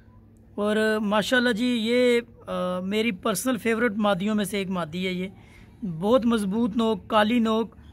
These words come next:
काली आँख, ये देख सकते हैं आप। क्वालिटी को नली दिखाता हूँ, ये देखें जी, ये ब्लैक नलियों में ये मादी है। आगे से एक पाँव जो है वो आगे से ये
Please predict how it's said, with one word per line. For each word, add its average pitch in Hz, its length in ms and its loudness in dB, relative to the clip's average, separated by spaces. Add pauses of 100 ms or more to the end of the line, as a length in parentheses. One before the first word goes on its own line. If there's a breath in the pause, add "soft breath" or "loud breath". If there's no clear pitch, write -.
(400 loud breath)
काली 240 360 4
आँख, 214 360 2 (1300)
ये 208 160 -6
देख - 220 -4
सकते 196 280 -10
हैं 190 60 -4
आप। 180 200 -4
क्वालिटी 196 340 0
को 226 260 -4 (520 soft breath)
नली 214 300 -2
दिखाता 214 380 -2
हूँ, - 460 -16
ये 220 180 2
देखें 247 320 0
जी, 240 80 -2
ये 233 380 2
ब्लैक 196 400 -2
नलियों 214 340 -4
में 220 100 -4
ये 214 140 -4
मादी 185 360 -6
है। 208 360 -6
आगे 190 240 -6
से 202 200 -6
एक 190 80 -6 (140)
पाँव 196 360 -2 (400 loud breath)
जो 180 200 -2
है 196 120 2
वो 190 120 -2
आगे 175 340 -2
से 180 240 -8
ये 180 340 -6